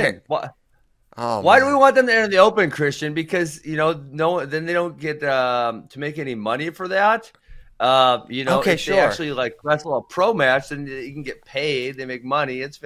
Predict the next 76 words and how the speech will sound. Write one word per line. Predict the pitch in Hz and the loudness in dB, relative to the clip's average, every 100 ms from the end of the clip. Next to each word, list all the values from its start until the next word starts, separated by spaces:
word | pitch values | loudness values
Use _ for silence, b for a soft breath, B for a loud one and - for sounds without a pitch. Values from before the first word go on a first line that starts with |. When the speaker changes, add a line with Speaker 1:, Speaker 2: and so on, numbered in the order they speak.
| 147 | -2
Speaker 2:
fantastic. | 175 | 2
Speaker 3:
think | 196 | 2
C | - 180 | 2 0
P | 170 170 | 2 2
just | 147 127 | 2 -2
Speaker 2:
Guess | 135 | -2
Speaker 3:
wanted | 147 | 0
Speaker 2:
what | 147 | 2
else? | 196 190 - - | 2 2 -4 -10
Speaker 3:
to | 139 | -4
see | - 151 | 0 0
them | 139 139 | 0 -2
beat | 139 135 | -2 2
up | 135 - | 2 2
one | 127 131 | -4 -2
of | 131 123 | -2 0
the | 127 123 | 2 4
Speaker 1:
Yeah. | 226 170 | 6 8
Speaker 3:
old | 147 139 | 6 6
dudes | 147 139 | 0 2
that | 143 | 2
walks | 127 131 - | 4 4 2
in | 131 | -4
off | 123 | -2
Speaker 1:
I | 190 | 2
Speaker 3:
the | 247 | 2
Speaker 1:
wanna | 247 | 2
Speaker 3:
street. | 143 | 2
Speaker 1:
see | 247 | 2
him | 240 214 | 2 0
hit | 220 | 0
a | 214 | 2
roofer, | 185 196 190 - 202 190 185 | 2 0 0 0 2 4 4
and | 180 170 | 2 0
then | 170 | 2
they | 175 214 | 4 4
hit, | 180 175 - 220 - | 4 2 2 -2 -2
Speaker 3:
<laughs> | - | -4
Speaker 1:
then | 139 185 | -4 0
they | 180 170 | 0 0
hit, | 170 165 151 - | 0 0 -2 -8
then | 143 170 165 | -4 0 2
eventually | 151 175 175 | 2 0 0
they | 156 156 | 2 4
get, | 156 139 147 | 2 2 2
like, | 143 | 2
a | 139 | 2
guy | 147 151 | 2 4
that | 151 | 0
was, | 139 | 0
like, | 139 | 0
round | 135 143 143 | 2 2 0
of | 139 | -2
twelve, | 151 143 139 135 | 2 2 2 0
and | 139 | -4
then | 139 | -4
it | |
kinda | 139 147 | 0 0
moves | 139 143 117 | 0 -2 2
up, | 127 131 | 4 4
and | 135 | 2
it's | 131 135 | -2 -2
like, | 127 | 2
"Oh | 143 | 2
my | 170 139 | 4 2
gosh, | 143 151 - | 2 0 -2
Terry's | - 185 190 151 | -4 -2 -2 0
wrestling | 165 160 160 131 | 0 0 0 6
Speaker 3:
Oh, | 170 | 8
Speaker 1:
Vito | 175 190 | 8 6
Speaker 3:
you | |
mean | 208 202 | 6 6
the | 151 | 6
Speaker 1:
Russo." | 131 | 6
Speaker 3:
actual | 139 175 - 120 | 6 6 4 2
Open? | 110 107 98 92 107 | 2 0 -4 -8 -12